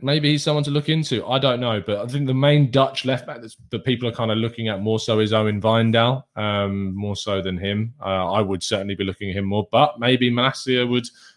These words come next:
be open to a move to Arsenal. They've already got Haps there who can be a deputy, unless he's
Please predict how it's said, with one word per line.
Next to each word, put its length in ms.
be 140
open 320
to 240
a 20
move 460
to 200
Arsenal. 440
They've 140
already 220
got 200
Haps 300
there 220
who 80
can 200
be 460
a 180
deputy, 500
unless 260
he's 240